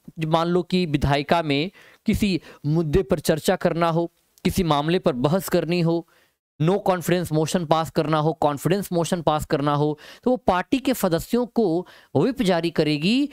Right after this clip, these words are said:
और जब व्हिप जारी किया जाता है तो उस व्हिप को सभी पार्टी के सदस्यों को, मतलब पार्टी के सभी सदस्यों को मानना होता है।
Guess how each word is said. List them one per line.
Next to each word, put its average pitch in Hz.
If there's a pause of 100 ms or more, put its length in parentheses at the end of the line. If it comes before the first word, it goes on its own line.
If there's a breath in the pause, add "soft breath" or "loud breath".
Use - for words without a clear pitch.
(160 loud breath)
और 156
जब 175
व्हिप 208
जारी 175
किया 156 (240)
जाता 135
है 180
तो 226
उस 165
व्हिप 139
को 233
सभी 185
पार्टी 156
के 175
सदस्यों 143
को, 220
मतलब 160
पार्टी 147
के 196
सभी 180
सदस्यों 143
को 165
मानना 139 (260 soft breath)
होता 254
है। 98